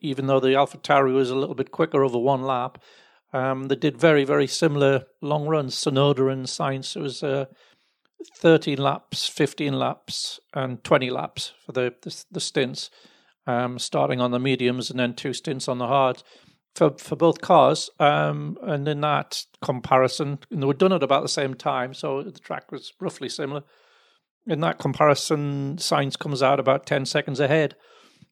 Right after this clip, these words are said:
even though on single lap, um, Tsunoda was quicker. But, uh, so, yeah, it's, it's sort of in that mix. But, uh, as I say, uh, apparently, if, if you, you know, if, if we take t-,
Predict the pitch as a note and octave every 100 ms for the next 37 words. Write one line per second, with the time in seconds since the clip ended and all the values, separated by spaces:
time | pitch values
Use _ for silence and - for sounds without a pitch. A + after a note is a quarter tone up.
0 | - F3 C#3 C3+ C3+ C3 C#3 B2+ G3 C#3
1 | B2 B2+ C#3 - D3 C3+ C3 - - -
2 | C3 C#3+ C3+ C3 B2 D3+ - C#3 _ F#3+
3 | - D#3 D3 D#3 - - _ - A3+ G#3+
4 | - C4+ D4 C4 F3 F3+ - B3 - C4+
5 | - D3+ E3+ D#3 C#3+ - _ - E3+ D#3+
6 | E3 - - - D3 D3 - - - -
7 | - D3+ C3+ - D#3 C3 C3+ - - -
8 | - D3+ C#3+ C#3+ C3 - _ _ _ _
9 | _ _ D3+ - D3 D3 - _ _ _
10 | _ E3+ B2+ C3 C#3+ C4 - F4 - D3+
11 | - D3+ - - - - _ _ _ -
12 | F#3 - - C#3+